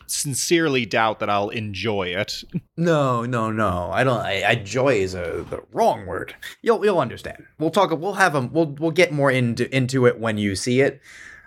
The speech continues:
Speaker 2: I talked around it as best I could back at, uh, at Telluride.
Speaker 1: Mm-hmm.
Speaker 2: Because, but it also is, as I said, when you've heard about it, you've seen it. But we'll, we'll talk about it. Um, Grammy-wise. So, I noticed that they do a thing we don't want,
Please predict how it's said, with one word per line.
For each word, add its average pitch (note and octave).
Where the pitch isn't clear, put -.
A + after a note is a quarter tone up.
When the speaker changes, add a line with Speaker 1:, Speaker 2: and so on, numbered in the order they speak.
Speaker 2:
I F3+
talked G3+
around A2
it A#2
as A2
best G#2+
I C3
could E3+
back C#3+
at, C#3+
uh, C#3+
at C#3+
Telluride. D#3+
Speaker 1:
Mm-hmm. A2+
Speaker 2:
Because, B2+
but E3
it D#3
also B2+
is, F#2
as F2
I F2
said, -
when A#2
you've A#2
heard G2+
about F2
it, C#2+
you've -
seen -
it. -
But -
we'll, B2
we'll C3+
talk -
about -
it. -
Um, G2
Grammy-wise. B2
So, C3
I C#3
noticed F#3+
that C#3
they D#3
do D3+
a D3
thing C3+
we A2
don't C#3+
want, E2+